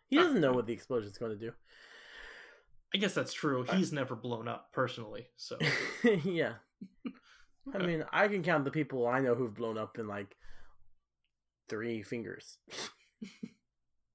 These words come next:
Speaker 2: Well, okay.
Speaker 1: Yeah. I think Peter Petrelli blew up.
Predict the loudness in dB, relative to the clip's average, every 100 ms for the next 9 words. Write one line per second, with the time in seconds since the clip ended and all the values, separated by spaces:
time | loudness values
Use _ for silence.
0 | _ _ _ _ _ _ -12 -10 -6 -6
1 | -4 -6 -8 _ _ _ _ _ _ _
2 | _ _ -16 -14 -14 _ _ _ _ _
3 | _ -16 -14 -2 0 0 -2 -2 0 0
4 | 0 0 0